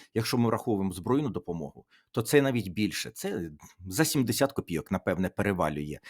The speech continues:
та допомога, в-, от кожній гривні, хочу нагадати, яку ми отримуємо, без якої ми не можемо вистояти. І от коли ми говоримо про ту допомогу, яку надають С Ш А,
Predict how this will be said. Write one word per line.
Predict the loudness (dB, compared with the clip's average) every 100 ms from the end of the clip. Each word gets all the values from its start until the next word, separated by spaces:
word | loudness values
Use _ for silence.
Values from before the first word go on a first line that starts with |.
| -20 -20 _
та | 2
допомога, | 2 0 2 4 4 0 -6 _ _ _ -4
в-, | 2
от | 2
кожній | 4 4 6 6
гривні, | 6 4 0
хочу | -6 -6
нагадати, | -4 -2 -2 -4 -6 -14 -18 -16 -2
яку | 2 4 4 2 4
ми | 2
отримуємо, | 0 -2 -2 -2 -4 0
без | 2
якої | 2 4 4 4
ми | 2
не | 0
можемо | -2 -2 -4
вистояти. | -6 -8 -8 -12 -12 -20 _ _ _ 4
І |
от | 6 6
коли | 6 6 6
ми | 2
говоримо | 0 0 0 0
про | -2
ту | -4
допомогу, | -4 -2 -2 2
яку | 2 2
надають | 0 0 -2 -2
С | -4
Ш | -2
А, | -2